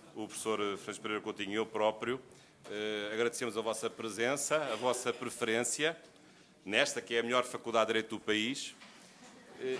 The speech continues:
e sejam todos muito bem-vindos. Eh, julgo que este é um momento importante de, ao longo destes cinco dias, podermos discutir, eh, as novidades, ou talvez não tanto, que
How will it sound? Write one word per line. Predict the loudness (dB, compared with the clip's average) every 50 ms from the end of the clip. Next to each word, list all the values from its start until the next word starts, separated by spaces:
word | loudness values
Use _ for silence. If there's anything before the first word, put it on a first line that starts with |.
| -4 -4
e | -2 0 2 2 2 0 0
sejam | 0 2 2 2 2 2
todos | 2 2 2 2 0
muito | 0 0 0 0 2 2
bem-vindos. | 4 4 4 2 0 -2 -4 -4 -6 -8 -8 -8 -8 -8 -10 -12 -16 -20 -20 -20 -18 -18 -16 -16 -16 -16 -16 -16 -16 -16 -16 -16 -16 -18 -18 -18 -18 -18 -18 -18 -14 -6 -2
Eh, | 0 0
julgo | 2 4 6 4 4 4
que | 4 4
este | 4 4 4 4 6
é | 6
um | 6 6
momento | 6 6 4 4 4 2
importante | 0 0 -2 -2 4 8 8 8 8 6 2 -2 -4 -4 -6 -8 -14 -18 -20 -20 -20 -18 -10 -4
de, | 2 4
ao | 4 6
longo | 6 6 4 4
destes | 4 4 4 4 2 0 -2 -4 -2 -2
cinco | 0 0 0 0 0 -2 -2
dias, | 0 0 2 4 4 4 2 2 0 -2 -4 -6 -8 -12 -16 -18 -18 -18 -18 -18 -18 -12 -10
podermos | -2 2 4 4 4 4 2 0
discutir, | -2 -2 -2 -2 -4 -4 0 2 2 4 4 4 2 0 -2 -4 -8 -16 -18 -20 -20 -20 -20 -20 -20 _ -20 -20 -18 -12
eh, | -10 -8 -8 -6 -8 -10 -10 -14 -16 -18 -20 -20 -20 -20 -20 -16 -10 -6
as | -6 -2
novidades, | -2 -2 0 0 2 6 8 8 10 8 8 6 0 -4 -4 -4
ou | -4 -4 -4 -2 -2 -2 -2 -4 -4 -8 -10 -14 -6
talvez | -2 -2 0 0 -2 0
não | 0 -2 -2
tanto, | 2 4 4 4 4 2 -4 -10 -16
que | -10 -6 -4 -2 -2 -2 -4